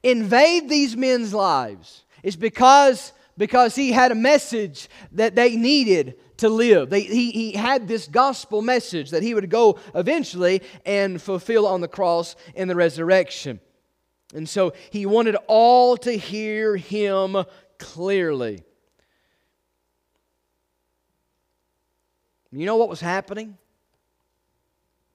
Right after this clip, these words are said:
Did you miss it? Something exciting. We're, listen, we're talking about the Creator God. We're, we're, we're, we're talking about Jesus, the pre-existing, eternal Jesus. We're talking about the Savior,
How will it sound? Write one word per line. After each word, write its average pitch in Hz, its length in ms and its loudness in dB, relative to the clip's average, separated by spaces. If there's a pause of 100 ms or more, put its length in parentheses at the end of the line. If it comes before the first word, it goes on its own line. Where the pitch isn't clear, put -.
(140)
Did 151 180 -8
you 151 80 -14
miss 196 260 -6
it? 202 160 -10 (800)
Something 233 380 -2
exciting. 220 600 2
We're, 285 220 4 (140)
listen, 226 440 -2 (280)
we're 262 300 4
talking 311 540 4
about 285 360 4
the 277 100 -2
Creator 277 640 2 (280)
God. 226 360 6
We're, 247 100 0
we're, 233 180 -2
we're, 220 220 0 (100)
we're 226 160 2
talking 285 480 0
about 294 280 4
Jesus, 233 400 -6
the 214 100 -8
pre-existing, 262 920 -4 (200)
eternal 285 600 0
Jesus. 208 460 -6
We're 226 120 -6
talking 262 360 0
about 240 360 4 (220)
the 220 120 -2
Savior, 220 920 0